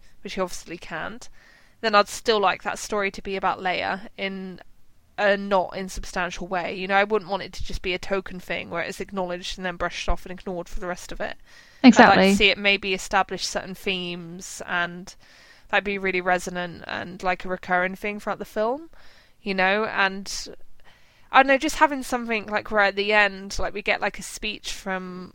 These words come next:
Speaker 1: like, Ben where he's, like, all emotional and he's acknowledging how much he loved his mother and acknowledging how much he loved him, you know, and how, like, he wants to, like, fight for her or s-, s-, something like that. You know, I know that sounds cheesy and I'm obviously not writing this thing,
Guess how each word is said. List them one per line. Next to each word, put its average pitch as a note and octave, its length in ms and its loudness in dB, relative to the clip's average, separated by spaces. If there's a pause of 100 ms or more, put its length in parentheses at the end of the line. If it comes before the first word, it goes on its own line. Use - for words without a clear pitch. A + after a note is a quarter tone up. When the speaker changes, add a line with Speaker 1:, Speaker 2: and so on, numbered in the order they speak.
Speaker 1:
like, F#3 220 -8
Ben G#3+ 380 4
where F#3+ 180 0
he's, F#3+ 220 -8
like, F#3+ 180 -4
all F#3+ 100 0
emotional F#3 640 -2
and F#3 120 -6
he's F#3+ 200 -10
acknowledging F#3+ 580 -2
how F#3 140 -8
much - 380 0 (140)
he - 300 -12
loved F#3 240 -4
his F#3 140 -8
mother F#3 400 0
and F#3 220 -8 (420)
acknowledging G3 460 0
how F#3+ 120 -2
much F#3+ 160 -6
he G#3+ 80 -8
loved F#3 240 -2
him, F#3 340 -4
you F3 100 -6
know, E3+ 180 -2
and F#3+ 120 -6
how, F#3+ 480 -2 (760)
like, G#3 180 2
he G#3 120 -6
wants G3+ 440 -4
to, F#3+ 300 -4
like, F#3+ 280 -4 (260)
fight - 360 0
for G3 100 -8
her F3+ 380 2
or G3 120 -4
s-, - 200 -12
s-, - 240 -8
something C#4 280 -4
like F#3 200 -8
that. G3+ 160 -10
You G3+ 100 -8
know, A3+ 100 2
I B3 80 4
know A#3+ 120 2
that A3 140 -4
sounds G#3 260 -6
cheesy G3 400 -6
and G#3 100 -4
I'm G3+ 120 -4
obviously G3+ 300 -6
not F3+ 120 -8
writing G3 340 -4
this G3 180 -12
thing, G#3 320 -10